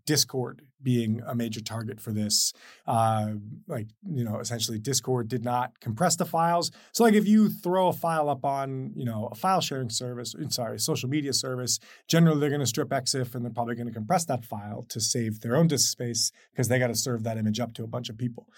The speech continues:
Um, you know, for whatever reason, Discord did not do any of that. Maybe the, like, the way stuff gets saved on device, they don't care about it. I don't know. Um, but, you know, you know, ultimately, there's a ton of images out there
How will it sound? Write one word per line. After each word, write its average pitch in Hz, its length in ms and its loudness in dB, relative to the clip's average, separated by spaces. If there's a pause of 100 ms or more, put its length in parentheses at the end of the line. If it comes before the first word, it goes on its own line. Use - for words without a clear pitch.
(320)
Um, 107 680 0
you 143 100 -4
know, 101 240 -4
for - 260 -8
whatever 123 320 0
reason, 117 280 0
Discord 123 380 0
did 120 120 -2
not 123 180 0
do 110 140 -2
any 151 160 4
of 131 100 -2
that. 139 340 -2
Maybe 113 320 -4 (100)
the, 127 440 -4 (200)
like, 113 160 -6 (220)
the 113 80 -2
way 110 120 2
stuff 107 240 -2
gets - 180 -4
saved 110 200 -2
on 101 80 -2
device, 113 320 -4
they 110 100 -8
don't 95 160 -14
care 117 160 -8
about 113 220 -8
it. - 100 -4
I 113 80 -10
don't 101 140 -6
know. 123 280 0 (360)
Um, 107 520 2
but, 147 440 4
you 151 100 0
know, 117 580 -2
you 196 80 -2
know, 113 200 -2
ultimately, 127 560 0
there's 123 320 0 (120)
a - 40 -10 (140)
ton 175 440 0
of 139 100 0
images 131 380 2
out 120 240 -4
there 135 380 2